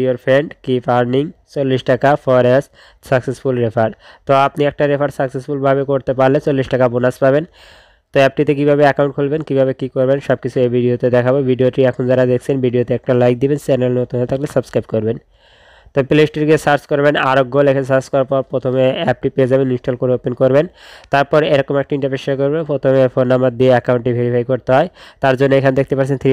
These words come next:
লাইন, এখানে ক্লিক করবেন। তারপর দেখতে পাচ্ছেন my account, এখানে ক্লিক করবেন। তারপর এখানে মূলত নাম্বারটি দিতে হবে। তো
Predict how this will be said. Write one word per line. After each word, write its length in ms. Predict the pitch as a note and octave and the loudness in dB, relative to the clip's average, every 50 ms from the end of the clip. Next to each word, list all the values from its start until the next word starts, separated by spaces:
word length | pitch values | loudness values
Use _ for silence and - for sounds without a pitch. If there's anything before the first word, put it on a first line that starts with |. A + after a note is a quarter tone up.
| C3 C3 | 4 4
লাইন, 120 | C3+ C3+ C3+ B2+ | 4 2 2 0
এখানে 160 | B2+ C3 C3 A#2+ - | 0 -2 -2 -2 -2
ক্লিক 180 | C3 B2+ - - | -4 -4 -2 0
করবেন। 220 | C#3 C3 C3 C#3+ E3+ C4 - _ _ _ _ _ _ - - - _ _ _ _ _ _ _ _ _ _ _ _ _ _ _ _ _ _ _ _ _ _ _ _ _ _ _ _ _ _ _ _ _ _ _ _ _ _ | 0 2 2 2 0 -2 -8 _ _ _ _ _ _ -20 -20 -20 _ _ _ _ _ _ _ _ _ _ _ _ _ _ _ _ _ _ _ _ _ _ _ _ _ _ _ _ _ _ _ _ _ _ _ _ _ _
তারপর 280 | - C3+ C3+ - - D3+ C#3 D3 | -4 -4 -2 -2 -2 -2 0 0
দেখতে 220 | D3 - - D#3 D#3 C#3+ | -2 -2 0 -2 0 0
পাচ্ছেন 280 | D3+ C#3+ - - D#3+ D3+ D3 C#3+ | 0 -2 -2 -4 -4 -2 -2 0
my 120 | C#3+ C#3+ C#3+ C#3 | 2 2 2 0
account, 260 | C3 - C#3+ C#3+ C#3+ C#3 C#3 | 0 0 -2 -2 0 -2 -2
এখানে 200 | B2 C3+ C3+ C#3 C3 - | -2 -4 -4 -6 -6 -6
ক্লিক 200 | C#3 C#3 C3+ - - | -4 -6 -6 -4 -4
করবেন। 200 | C#3 C#3 D#3 D#3+ - C3+ | -6 -6 -6 -4 -2 -2
তারপর 220 | C3 B2+ C3+ C3+ B2+ C3 | -2 -2 -2 -4 -4 -2
এখানে 180 | A#2+ C3+ B2 C3 C3 | -2 -4 -4 -4 -4
মূলত 200 | C3 B2+ B2+ - C3 B2+ B2+ | -4 -4 -4 -4 -4 -4 -4
নাম্বারটি 320 | B2 A#2+ B2 B2 - C#3+ B2+ B2+ | -2 -2 -4 -6 -6 -6 -6 -6
দিতে 180 | C3+ - C3+ B2+ B2+ | -4 -2 -2 0 0
হবে। 200 | B2+ B2 C#3 D#3+ F#3+ - _ _ _ _ _ _ _ _ _ _ _ _ | 0 -2 -2 -4 -4 -8 _ _ _ _ _ _ _ _ _ _ _ _
তো 40 | - | -4